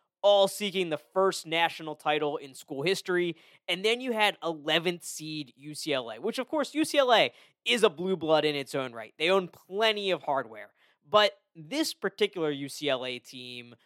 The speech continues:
was definitely more of a new blood. It had made its way all the way from the first four games, where it didn't look like it was even gonna get out of that first four game against Michigan State, to the Final Four in just Mick Cronin's second year.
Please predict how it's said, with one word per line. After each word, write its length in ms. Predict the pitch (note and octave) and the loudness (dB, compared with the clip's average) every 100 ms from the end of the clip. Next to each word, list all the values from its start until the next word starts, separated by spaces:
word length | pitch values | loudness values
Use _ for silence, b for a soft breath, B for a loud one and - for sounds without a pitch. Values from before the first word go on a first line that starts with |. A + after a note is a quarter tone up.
| _ | _
was 200 | D3+ C#3+ | -8 -2
definitely 480 | C3 C#4 C#4+ C4 G#3 | 2 2 2 -4 -2
more 240 | F3+ F3 | 0 0
of 100 | D#3 | 0
a 40 | C#3+ | -2
new 180 | C#3+ | -6
blood. 280 | A#2 - - _ _ - | -8 -12 -20 _ _ -4
It 100 | E3+ | 0
had 140 | E3+ | 0
made 160 | F3+ G#3 | 2 0
its 120 | G3+ | 2
way 140 | E3+ - - | 0 0 6
all 240 | G3 A3 | 8 8
the 80 | G#3+ | 6
way 200 | F#3+ F#3 | 4 2
from 200 | E3 C#3+ | -2 -8
the 80 | B2+ | -6
first 360 | - F3+ E3+ | 0 2 2
four 220 | - F3 | 0 0
games, 500 | E3 E3 E3+ E3 D#3+ - b | 0 0 0 -2 -4 -10 b
where 340 | - D3 C3 B2+ | -6 -4 -4 -6
it 140 | C3+ A2+ | -14 -4
didn't 240 | - F#3+ F#3 | 2 2 0
look 140 | F3 | 0
like 160 | E3 D3+ | 0 0
it 60 | |
was 120 | D3 C#3 | -2 -2
even 160 | D3+ | -2
gonna 140 | C#3 B2+ | -4 -4
get 140 | C#3 | 0
out 180 | C#3 C3+ | 0 0
of 80 | B2 | -4
that 180 | A2+ - | -12 -2
first 220 | G3 G3+ | 2 2
four 220 | - F#3 E3+ | 2 -2 0
game 240 | F3 E3 | 0 -2
against 260 | C3 B2 B2+ | -6 -10 -12
Michigan 300 | B2 A#2+ A#2+ | -16 -16 -18
State, 400 | - F#3+ F#3+ - b b - | -6 -2 -2 -4 b b -20
to 440 | - B3 C4 C4 E3 | -10 -6 -4 -4 -2
the 100 | F#3+ | 2
Final 340 | F3 D#3+ D3+ | 4 2 2
Four 460 | - C3+ C3 B2+ A#2+ b | -4 -4 -2 -2 -6 b
in 140 | F3+ F3 | -8 -2
just 280 | E3 - | -2 -2
Mick 140 | D3 E3 | -6 -6
Cronin's 420 | - D3 C#3+ B2+ | -4 -4 -4 -8
second 300 | - B2 C3 | -8 -10 -10
year. 380 | A#2+ A#2+ A#2+ | -14 -12 -10